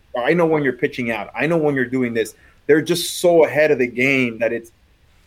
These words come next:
it's crazy. And, and again, for me, I've gotten a chance now. It's crazy because now I'm watching guys get inducted into the Hall of Fame that I played with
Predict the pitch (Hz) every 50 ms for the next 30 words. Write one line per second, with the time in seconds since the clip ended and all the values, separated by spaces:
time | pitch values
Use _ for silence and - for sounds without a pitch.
0 | _ 139 147 - - - - 180 190 190 165 127 113 113 101 107 123 131 127 123
1 | - - _ 143 139 139 131 143 165 147 127 110 104 - _ _ - 127 127 135
2 | 143 151 156 160 156 - _ _ _ _ _ _ _ _ _ _ - 123 120 151
3 | 151 151 147 135 127 - 151 135 143 139 - - 127 127 135 143 131 113 123 -
4 | - - - 143 139 127 113 117 - - - 123 123 131 127 123 117 117 123 135
5 | 131 - - 123 113 107 110 123 143 151 139 123 117 113 110 - - _ 131 123
6 | 120 113 107 107 - 127 135 139 - 127 113 104 - 117 110 110 110 110 - -
7 | 143 175 156 120 107 104 - - - 143 170 165 170 185 185 180